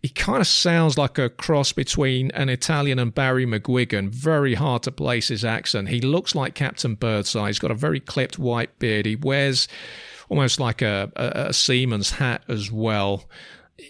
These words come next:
Very annoying. He's got two pissed up, loudmouthed women with him as well. The three of them are really noisy, and his accent is just the most confusing accent I've heard in years.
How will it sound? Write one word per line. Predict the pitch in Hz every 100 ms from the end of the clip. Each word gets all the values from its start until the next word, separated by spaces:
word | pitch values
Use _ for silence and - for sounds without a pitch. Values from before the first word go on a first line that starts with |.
| 339
Very | 131 143 170 156
annoying. | 135 117 104 101 104
He's | 123 -
got | 139 -
two | 175 151
pissed | 143 131 139
up, | 123
loudmouthed | 131 127 127 123 117 123
women | 127 117 110
with | 107
him | 110 107
as | 101
well. | 110 98
The | 104
three | - - 147
of | 135
them | 123
are | 117
really | 113 123 117 110
noisy, | 107 107 107 101 101 101
and | 107 104
his | 180 160
accent | 143 - - 107
is | -
just | 120 -
the |
most | 110 101 -
confusing | 110 113 107 - 107
accent | 104 - 104
I've | 98
heard | - 107 101
in | 95
years. | 98 98 98